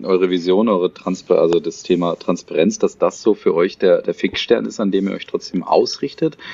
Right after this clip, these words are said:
Oder ist es eher so dieses Thema, weil ich höre da auch viel, ja, so, so ein bisschen so eine Art, dass ihr da so ein bisschen auch der Aufklärer seid, der da versucht, auch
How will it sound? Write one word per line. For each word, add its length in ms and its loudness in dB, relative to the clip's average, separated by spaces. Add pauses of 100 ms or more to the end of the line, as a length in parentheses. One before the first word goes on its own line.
(200)
Oder 160 4
ist 140 -4
es 120 -8
eher 280 2
so 80 -2
dieses 180 -6
Thema, 240 0
weil 100 4
ich 140 -6
höre 120 0
da 80 2
auch 140 -6
viel, 560 0 (1000)
ja, 220 2
so, 140 0
so 120 -6
ein 80 -2
bisschen 340 0
so 120 2
eine 520 0
Art, 640 0 (520)
dass 180 0
ihr 100 -2
da 140 2
so 80 -4
ein 20 -4
bisschen 200 -4
auch 140 -4
der 160 2
Aufklärer 680 0
seid, 460 -2
der 200 2
da 340 -2 (440)
versucht, 600 -2
auch 420 0